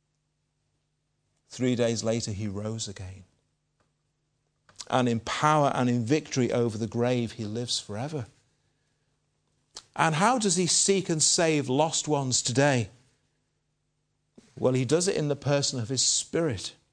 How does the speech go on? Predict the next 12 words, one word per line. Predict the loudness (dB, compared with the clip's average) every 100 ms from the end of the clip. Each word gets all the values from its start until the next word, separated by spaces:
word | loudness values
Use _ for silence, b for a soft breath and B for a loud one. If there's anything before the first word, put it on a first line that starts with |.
| _ _ _ _ _ _ _ -20 -20 -20 -8
He | -4 -2
continues | 0 0 2 2 2 2
to | 2
seek | 2 2 2 2 2
out | 2 2
those | 2 2 2 0
lost | 0 0 -2 -2
sheep | -2 0 -2 -4
for | -4 0
whom | 2 2 2
he | 0 0
died. | 0 0 -2 -4